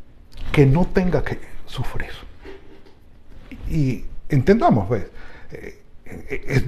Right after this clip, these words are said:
es difícil cuando tú sabes exactamente lo que te espera para sufrir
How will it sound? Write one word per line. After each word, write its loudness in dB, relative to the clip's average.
es 4
difícil 2
cuando 6
tú 8
sabes 6
exactamente 0
lo -2
que 0
te -4
espera 0
para -6
sufrir -6